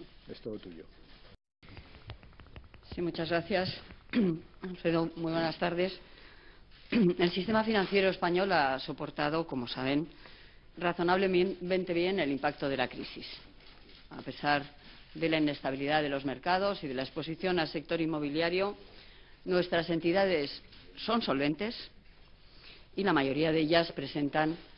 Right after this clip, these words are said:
Speaker 2: una rentabilidad aceptable. <clears throat> Como saben, tras las turbulencias de otoño del año dos mil ocho, la caída de Lehman Brothers,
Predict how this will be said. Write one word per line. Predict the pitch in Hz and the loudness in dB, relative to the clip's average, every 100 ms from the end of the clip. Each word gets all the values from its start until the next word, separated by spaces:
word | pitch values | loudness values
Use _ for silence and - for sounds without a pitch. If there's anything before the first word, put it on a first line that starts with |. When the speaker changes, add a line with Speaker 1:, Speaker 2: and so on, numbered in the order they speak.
| - - | -20 -6
Speaker 2:
una | 185 180 180 | 0 4 6
rentabilidad | 175 151 131 135 135 135 | 6 4 2 2 2 2
aceptable. | 135 123 - - - - - - - - | 0 -4 -8 -12 -12 -16 -20 -20 -20 4
<clears throat> | 277 220 151 113 - - - - - - | 10 10 8 4 -12 -20 -20 -20 -20 -8
Como | - 180 | 0 0
saben, | 185 226 247 269 - 175 | 4 6 6 4 -8 -8
tras | 185 170 165 | 2 4 6
las | 165 160 - | 4 4 0
turbulencias | 196 175 170 202 208 190 175 147 143 - - - - - - - - - | 0 4 6 4 2 2 4 4 0 -10 -18 -20 -20 -20 -20 -20 -20 -12
de | 156 135 131 | -6 0 0
otoño | 127 175 175 147 | 0 2 4 4
del | 135 | 4
año | 143 131 | 2 0
dos | 127 | -2
mil | 131 | -2
ocho, | 147 - 190 226 - - - - | -2 -2 -6 -8 -18 -20 -20 -12
la | - | -8
caída | 117 123 127 | -4 -2 0
de | 123 | -2
Lehman | 123 123 123 | -2 -2 -2
Brothers, | 139 170 196 196 | 0 2 0 -2